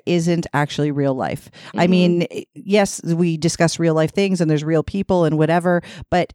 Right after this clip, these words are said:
Speaker 1: if you actually just don't have the apps on your phone and you put down Facebook and you're away from it and you actually are just living life and talking to people in real time, you realize the discussions that happen on Facebook and the discussions that happen in real life
Speaker 2: Mm-hmm.
Speaker 1: are actually drastically different.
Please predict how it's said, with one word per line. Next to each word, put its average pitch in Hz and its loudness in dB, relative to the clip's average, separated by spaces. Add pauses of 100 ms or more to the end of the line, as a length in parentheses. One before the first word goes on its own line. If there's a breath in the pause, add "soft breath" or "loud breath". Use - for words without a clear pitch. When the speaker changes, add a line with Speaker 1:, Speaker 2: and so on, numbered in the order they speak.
(120)
Speaker 1:
if 185 0
you 220 0
actually 196 0
just 156 -2
don't 175 2
have 214 -4
the 160 0
apps 143 -2
on 143 -4
your 147 -2
phone 147 0
and 160 -2
you 185 -2
put - -8
down 175 0
Facebook 160 -2
and 160 -4
you're 208 0
away 185 2
from 165 -2
it 160 -2
and 175 -2
you 175 0
actually 214 0
are 170 2
just 165 -6
living 165 2
life 156 0 (240 loud breath)
and 165 0
talking 170 -2
to 190 -4
people 220 0
in 180 2
real 170 2
time, - -4
you 180 2
realize 185 2
the 165 -2
discussions 185 -2
that 220 0
happen 185 -2
on 180 -2
Facebook 156 -2
and 175 -2
the 156 0
discussions 156 -2
that 160 -4
happen 160 -2
in 160 0
real 151 0
life 143 0
Speaker 2:
Mm-hmm. 214 -6
Speaker 1:
are 180 2
actually 254 0
drastically 180 0
different. 160 0